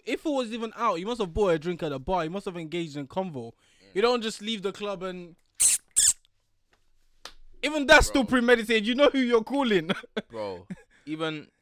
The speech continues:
Speaker 2: I was watching a Wayne Rooney documentary, and, um, him, he, obviously we know about Wayne Rooney.
Speaker 1: Yeah.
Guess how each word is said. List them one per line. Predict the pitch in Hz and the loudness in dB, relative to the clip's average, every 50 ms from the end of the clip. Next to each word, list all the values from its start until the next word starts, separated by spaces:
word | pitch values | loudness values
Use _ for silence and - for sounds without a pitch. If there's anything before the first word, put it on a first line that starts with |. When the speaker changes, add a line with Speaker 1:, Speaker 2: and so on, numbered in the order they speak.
| _ - | _ -8
Speaker 2:
I | 107 | -8
was | 120 117 | -6 -6
watching | 139 147 - - 135 | -6 -8 -8 -8 -12
a | 120 | -8
Wayne | 117 123 123 120 110 | -8 -8 -8 -8 -10
Rooney | 123 131 135 131 120 | -10 -10 -10 -10 -10
documentary, | 104 107 92 - - 101 98 92 76 - - 82 80 78 - - _ _ _ _ _ _ _ _ _ _ _ _ _ _ _ _ _ _ - - - | -10 -10 -12 -12 -14 -18 -18 -18 -18 -20 -20 -20 -20 -20 -20 -20 _ _ _ _ _ _ _ _ _ _ _ _ _ _ _ _ _ _ -20 -16 -12
and, | 101 104 104 104 | -12 -12 -12 -12
um, | 101 101 101 101 101 98 95 101 _ _ _ _ _ _ _ _ _ | -16 -16 -16 -18 -18 -20 -20 _ _ _ _ _ _ _ _ _ _
him, | - 139 135 131 123 _ | -16 -14 -14 -14 -16 _
he, | _ _ - 143 147 147 143 139 _ _ - | _ _ -20 -16 -16 -16 -16 -18 _ _ -16
obviously | 123 127 120 107 110 | -14 -14 -14 -18 -20
we | 110 113 | -20 -16
know | 127 127 | -14 -14
about | 120 107 110 101 87 101 | -12 -12 -12 -12 -12 -12
Wayne | 107 104 101 | -16 -16 -16
Rooney. | 110 117 110 104 92 | -16 -16 -16 -16 -14
Speaker 1:
Yeah. | 113 156 156 151 139 123 | -12 -10 -10 -10 -10 -12